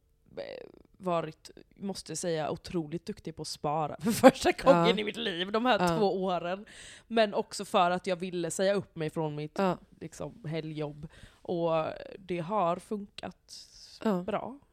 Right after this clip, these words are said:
Speaker 2: Ja, men
Speaker 1: <laughs> Än
Speaker 2: fan,
Speaker 1: så
Speaker 2: det är
Speaker 1: länge.
Speaker 2: asgött.
Speaker 1: Men det är verkligen så. Alltså, det kan vara, det kan vara en månad då det
Speaker 2: Men sen
Speaker 1: är
Speaker 2: har vi ju
Speaker 1: skitgott.
Speaker 2: båda också, man har jobbat ett tag.
Speaker 1: Det har man ju.
Speaker 2: Eh, vilket också gör att man både blir bättre på att förhandla,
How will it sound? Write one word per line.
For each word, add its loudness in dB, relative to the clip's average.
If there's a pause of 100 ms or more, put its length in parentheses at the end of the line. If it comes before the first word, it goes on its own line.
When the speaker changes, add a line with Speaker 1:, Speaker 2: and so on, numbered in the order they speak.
(380)
Speaker 2:
Ja, -2
men -2
Speaker 1:
<laughs> 8
Än 6
Speaker 2:
fan, 4
Speaker 1:
så 2
Speaker 2:
det 6
är 8
Speaker 1:
länge. 6
Speaker 2:
asgött. 2
Speaker 1:
Men 0
det 0
är 2
verkligen 0
så. -2
Alltså, -4
det -2
kan -4
vara, 6
det -6
kan -6
vara 2
en 0
månad -4
då -6
det -10
Speaker 2:
Men 8
sen 6
Speaker 1:
är 6
Speaker 2:
har 6
vi 4
ju 6
Speaker 1:
skitgott. 4
Speaker 2:
båda 6
också, 0 (260)
man 0
har 2
jobbat 2
ett -4
tag. -8
Speaker 1:
Det -2
har 4
man 0
ju. 4
Speaker 2:
Eh, 8
vilket 2
också 0
gör 4
att 0
man 0
både 2
blir 2
bättre 0
på 0
att -2
förhandla, 0